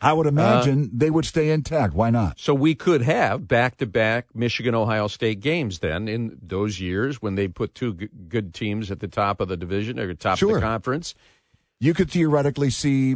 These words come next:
Speaker 1: Michigan State, Michigan in the conference championship game. Uh, the possibilities are endless. And we were discussing earlier, Guy, what they may need to do to pull this off and what would prevent them from taking away a non-conference game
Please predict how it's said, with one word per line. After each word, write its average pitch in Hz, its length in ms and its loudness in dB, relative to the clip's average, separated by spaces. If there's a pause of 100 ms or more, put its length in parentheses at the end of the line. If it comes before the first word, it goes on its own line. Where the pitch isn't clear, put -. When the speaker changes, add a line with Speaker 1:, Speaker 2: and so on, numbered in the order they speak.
(100)
Speaker 1:
Michigan 135 380 0
State, 139 300 0
Michigan 123 560 -2 (540)
in 127 100 2
the 120 100 2
conference 90 400 0
championship 71 640 -4
game. 65 260 -10 (380)
Uh, 123 160 0
the 123 100 2
possibilities 139 680 0
are 98 140 2
endless. 107 340 -2
And 107 100 2
we 135 100 2
were 151 80 2
discussing 117 480 0
earlier, 120 360 2
Guy, 82 340 0 (340)
what 131 160 0
they 123 140 2
may 127 260 4
need 120 240 2
to 98 80 0
do 127 220 0
to 98 240 2 (100)
pull 123 180 2
this 104 200 0
off 127 260 0
and 92 300 -6
what 147 160 2
would 151 140 -2
prevent 139 440 0
them 80 300 -2 (420)
from 123 180 0
taking 139 320 0
away 120 480 2
a 113 140 0
non-conference 120 920 0
game 65 260 -10